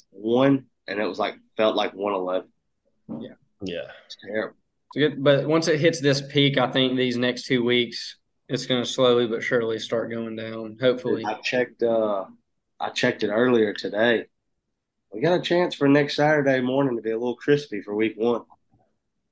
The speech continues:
Speaker 1: down here in the city.
Speaker 3: Oh.
Speaker 1: I don't know where everybody else is at. It's, like, low of sixty-two, I think, next Saturday projected, which, hey, sign me up. High's only ninety. That's sad to say, but I will take that.
Speaker 2: Yeah.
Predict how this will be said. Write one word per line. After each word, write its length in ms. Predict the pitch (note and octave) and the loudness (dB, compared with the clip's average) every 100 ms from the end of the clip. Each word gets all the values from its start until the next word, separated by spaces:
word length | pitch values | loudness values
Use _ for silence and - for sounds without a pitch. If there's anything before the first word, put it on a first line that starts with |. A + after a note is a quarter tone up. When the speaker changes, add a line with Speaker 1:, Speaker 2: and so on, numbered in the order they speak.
| _ | _
Speaker 1:
down 200 | A2 G#2 | 0 2
here 140 | A2+ | 2
in 80 | A2+ | 2
the 80 | G2 | 0
city. 220 | - A#2+ | 0 4
Speaker 3:
Oh. 80 | C3+ | 6
Speaker 1:
I 40 | |
don't 100 | G2+ | 4
know 160 | G#2 - | -2 -10
where 140 | - A2 | -6 -2
everybody 240 | A2 G#2+ | 0 2
else 180 | A2+ G#2+ | 2 0
is 100 | F#2 | -2
at. 240 | G#2+ G2+ - | -2 0 -2
It's, 100 | G#2+ | -2
like, 140 | C3+ G#2+ | -2 0
low 400 | A2 A#2+ C3+ B2+ | 4 6 6 4
of 140 | A#2 - _ _ _ | 0 -4 _ _ _
sixty-two, 800 | - - C3+ - B2 - B2+ C#3 | -10 -2 -2 0 -4 -2 2 4
I 100 | C3 B2 | 4 0
think, 200 | C3 A#2 | -4 -2
next 240 | B2+ A#2+ | -6 -2
Saturday 360 | C3 B2+ C3+ C3 | 0 2 2 -2
projected, 520 | A#2+ A2 B2 B2 C3 | -4 -2 -2 0 0
which, 220 | A2 - | 0 -2
hey, 220 | A2 G2 - _ _ _ _ _ | -4 -4 -10 _ _ _ _ _
sign 300 | - G#2+ A#2+ | 0 2 4
me 100 | A#2+ | 4
up. 200 | B2 - | 2 0
High's 320 | - A2+ A#2 | 2 4 4
only 220 | A#2 A#2+ A#2 | 4 2 2
ninety. 560 | A2 A2+ C3 C#3+ C#3 - _ _ _ _ _ _ | 2 2 2 2 2 -4 _ _ _ _ _ _
That's 320 | G2 G2+ - - | -12 -12 -10 -2
sad 260 | A#2 A#2+ | 0 2
to 80 | A#2 | 0
say, 260 | - C3 C3+ | 0 0 2
but 120 | G#2+ | 0
I 80 | G#2+ | -4
will 260 | A2 A#2+ | -4 -6
take 280 | - C3 - | -2 -2 -2
that. 160 | F#2 - _ _ _ _ _ _ _ _ _ _ _ | -16 -20 _ _ _ _ _ _ _ _ _ _ _
Speaker 2:
Yeah. 280 | A#2 A2+ G#2+ | -6 -6 -8